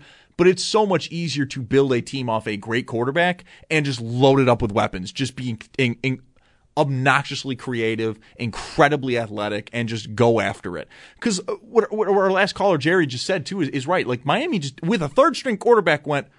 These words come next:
"We just gotta keep up." They, they threw deep, they threw short, they did everything they could to just stay in the game because what do they have?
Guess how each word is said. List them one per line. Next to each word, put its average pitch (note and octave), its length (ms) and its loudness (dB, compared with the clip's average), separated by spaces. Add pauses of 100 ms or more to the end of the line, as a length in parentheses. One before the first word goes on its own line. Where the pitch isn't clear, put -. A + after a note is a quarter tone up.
(1120)
"We D#3+ 100 0
just - 100 -2
gotta C3+ 120 2
keep A#2+ 180 -4
up." F#2 200 -2 (600)
They, D3 120 6
they C#3 160 2
threw C3 240 -2
deep, F3+ 300 2
they B2+ 100 4
threw B2 180 -6
short, F3+ 360 2
they C#3+ 100 2
did C#3+ 240 -2
everything E3+ 420 0
they C#3 120 0
could C#3 220 -4
to A2+ 60 -12
just A#2 220 -8
stay E3+ 180 0
in E3+ 80 -2
the C#3+ 80 -4
game C3+ 220 -2
because C3 260 -8
what C3+ 120 0
do D3 60 -6
they D3+ 100 -2
have? C3+ 340 -2